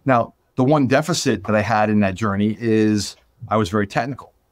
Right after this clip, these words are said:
So I didn't have all the business exposure. And so that's something over the years I've had to learn and be a good student of the business of healthcare, not just the technology in healthcare,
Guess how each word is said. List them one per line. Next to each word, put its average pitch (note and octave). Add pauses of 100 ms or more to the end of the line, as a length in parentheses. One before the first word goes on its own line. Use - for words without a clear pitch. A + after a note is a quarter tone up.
So -
I F#2+
didn't C3
have G#2+
all G2+
the F2+
business B2+
exposure. E2+ (400)
And G#2
so A2
that's B2
something A#2
over G#2
the G2+
years G#2
I've G2+
had G2
to A2+
learn G#2 (420)
and G2
be A#2+
a A#2+
good G#2+
student A2
of G2+ (320)
the G2
business A#2
of A#2+
healthcare, B2 (380)
not G#2
just -
the G#2+
technology G#2
in G#2+
healthcare, A#2+